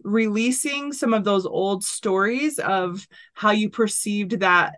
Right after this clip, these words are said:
those experiences with this particular male, um, will, will then help you see yourself differently, see yourself in a different way, um,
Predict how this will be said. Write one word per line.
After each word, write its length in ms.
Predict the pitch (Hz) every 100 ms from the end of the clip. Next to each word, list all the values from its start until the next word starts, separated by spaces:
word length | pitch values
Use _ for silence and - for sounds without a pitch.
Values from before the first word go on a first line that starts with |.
| -
those 280 | 190 196 190
experiences 1040 | 185 - - 190 196 240 254 294 302 302
with 200 | 220 208
this 240 | 190 190 -
particular 640 | - 185 214 233 226 226
male, 340 | 226 233 240 254 - - -
um, 360 | 208 196 185 170
will, 640 | 185 208 196 196 190 170 -
will 140 | 208
then 360 | 185 202 208 220
help 340 | 220 208 202
you 140 | 202 202
see 460 | - - 214 208
yourself 580 | 190 185 190 - 170 165
differently, 600 | 175 170 - - 151 160
see 240 | 165 - 214
yourself 540 | 214 208 - 190 180
in 80 | 175
a 80 | 165
different 360 | 175 175 165
way, 500 | 160 175 170 160 165 - - - _
um, 580 | - 180 170 160 160 -